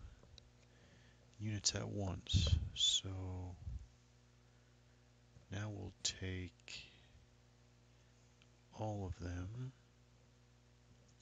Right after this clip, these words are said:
Actually, actually, there's not a point to waste 'cause I fired on the pinned unit, so I believe that they should not recover this turn.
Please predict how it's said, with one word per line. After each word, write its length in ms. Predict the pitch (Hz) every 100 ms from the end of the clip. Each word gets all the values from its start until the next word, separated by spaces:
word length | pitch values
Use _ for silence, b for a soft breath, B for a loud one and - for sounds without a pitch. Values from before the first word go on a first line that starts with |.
| B B B B B B - - - - - - - - - - - - - - - - - - - - - B B B -
Actually, 340 | 117 - 87 - - - - - - - - - - - - - - - - - - - -
actually, 280 | - - 92
there's 220 | 85 - 87
not 180 | 90 90
a 180 | 85 -
point 220 | 92 87
to 120 | -
waste 340 | 85 87 87 -
'cause 200 | 92 80 B B B B -
I 100 | 87
fired 380 | - 101 110
on 140 | 104 95
the 60 | 90
pinned 340 | - 101 95
unit, 400 | 92 90 80 82
so 200 | - 87
I 80 | 85
believe 440 | 87 92 101 113
that 140 | 107 -
they 120 | 92
should 260 | - 98 90
not 260 | 95 95
recover 720 | 104 - - - - 107 98
this 260 | 90 92 -
turn. 440 | - - - 87